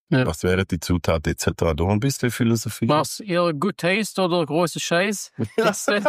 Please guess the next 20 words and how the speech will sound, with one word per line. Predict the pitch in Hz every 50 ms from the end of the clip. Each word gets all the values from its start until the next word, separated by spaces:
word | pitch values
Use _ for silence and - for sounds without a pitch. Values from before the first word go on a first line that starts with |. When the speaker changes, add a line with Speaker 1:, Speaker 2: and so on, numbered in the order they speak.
| -
Speaker 1:
ist | 202 185 - 311
jetzt | 214 196 -
so | - 208
die | 185 190 175
Frage, | - 151 165 202 - 196 254
die | 202 233
man, | 277 254 - 233 214
Speaker 2:
Big | 127 - -
Shit. | - - 135 139 147 - 302 339 330 - - 359 247 254 - 254
Speaker 1:
<laughs> | 214 185 - - - - 302 277 - -
die | - 185
man | 180 180 175 156
sich | 175 185 -
dann, | - 185 170 165 147
die | 160 151 -
wir | 165 - 175
Speaker 2:
Ja. | 175
Speaker 1:
uns | 170 -
dann | - 170 147 143
stellen. | 135 - - - 175 196 233 262 262